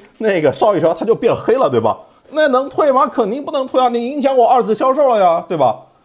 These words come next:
大家如果有印象的话，买过这些纸黄金和珠宝的话，大部分的套路都是这种，要么以次充好，要么就是这个量不足。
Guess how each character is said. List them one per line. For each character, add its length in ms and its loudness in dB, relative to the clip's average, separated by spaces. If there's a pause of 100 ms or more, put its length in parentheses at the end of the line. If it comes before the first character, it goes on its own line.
(140)
大 140 2
家 260 4 (160)
如 160 -4
果 320 2 (200)
有 220 -4
印 140 -4
象 160 -2
的 80 -4
话， 240 -2 (160)
买 300 -2
过 240 0
这 100 -2
些 140 -2
纸 180 -14
黄 240 -6
金 140 -8
和 80 -4
珠 140 -10
宝 120 -8
的 80 -14
话， 160 -2 (140)
大 220 -6
部 120 -10
分 140 -8
的 120 -4
套 200 -4
路 160 -6
都 180 -10
是 120 -10
这 160 -8
种， 120 -12 (340)
要 180 0
么 180 -2
以 100 -6
次 220 -10
充 220 -8
好， 180 -10
要 180 0
么 120 -4
就 100 -4
是 180 -8
这 140 -6
个 120 -6
量 220 -2
不 140 -12
足。 140 -18